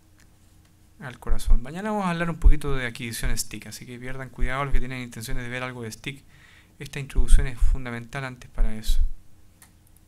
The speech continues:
<clears throat> Entonces, teniendo claro lo que vimos, y a modo de estructurar nuestro examen,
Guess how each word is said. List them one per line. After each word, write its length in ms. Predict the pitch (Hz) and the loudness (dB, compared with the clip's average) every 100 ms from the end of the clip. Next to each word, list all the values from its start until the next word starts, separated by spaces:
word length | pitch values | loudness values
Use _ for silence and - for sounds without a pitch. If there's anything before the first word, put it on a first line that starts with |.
| _ _ _ _ - | _ _ _ _ -16
<clears throat> 1700 | - - 120 113 - _ _ _ _ - - _ _ _ _ _ - | -12 -12 -12 -16 -20 _ _ _ _ -20 -20 _ _ _ _ _ -18
Entonces, 500 | 247 294 - 117 104 - - - - - - - _ _ | -8 -4 -4 -6 -12 -18 -20 -20 -20 -20 -20 -20 _ _
teniendo 320 | 175 240 254 | -14 -12 -6
claro 240 | 208 233 214 | -2 -2 -4
lo 100 | 170 | -6
que 100 | 147 | -8
vimos, 380 | 175 143 113 - - - - - 202 | -6 -8 -12 -14 -14 -12 -12 -16 -18
y 140 | 170 | -14
a 40 | 147 | -12
modo 320 | 165 185 170 | -12 -10 -8
de 300 | 139 117 117 _ _ _ _ _ _ _ - | -8 -10 -12 _ _ _ _ _ _ _ -20
estructurar 800 | - _ - - 127 139 196 143 | -20 _ -18 -16 -6 -4 -4 -8
nuestro 760 | 120 117 110 110 113 - - | -20 -20 -18 -16 -16 -16 -18
examen, 640 | 110 - - 160 110 104 | -10 -6 -4 -4 -6 -12